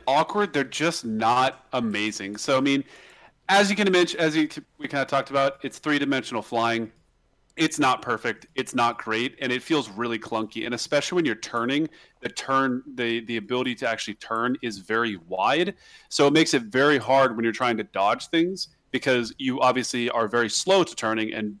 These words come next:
it makes it much, much more difficult to avoid things. It, it is, it is clunky.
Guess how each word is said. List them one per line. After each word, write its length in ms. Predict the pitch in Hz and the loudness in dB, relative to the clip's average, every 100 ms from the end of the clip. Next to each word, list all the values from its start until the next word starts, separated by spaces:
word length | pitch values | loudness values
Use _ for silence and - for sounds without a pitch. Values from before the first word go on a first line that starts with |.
| - | -4
it 180 | 131 131 | -2 0
makes 240 | 127 - | -2 -2
it 120 | 127 | -6
much, 280 | 113 120 120 | 0 0 0
much 240 | 123 113 - | -2 -2 -4
more 120 | 107 | -8
difficult 460 | - 104 104 101 - | -6 -10 -8 -10 -8
to 80 | 98 | -10
avoid 280 | 92 98 - | -6 -8 -6
things. 220 | 98 - - - - - | -10 -12 -20 -20 -20 -4
It, 100 | 180 | 2
it 140 | 202 190 | 6 8
is, 260 | 196 185 - | 8 6 4
it 120 | 185 | 4
is 180 | 214 208 - _ _ | 4 2 -8 _ _
clunky. 680 | - 156 160 180 185 185 | 2 4 4 2 -4 -4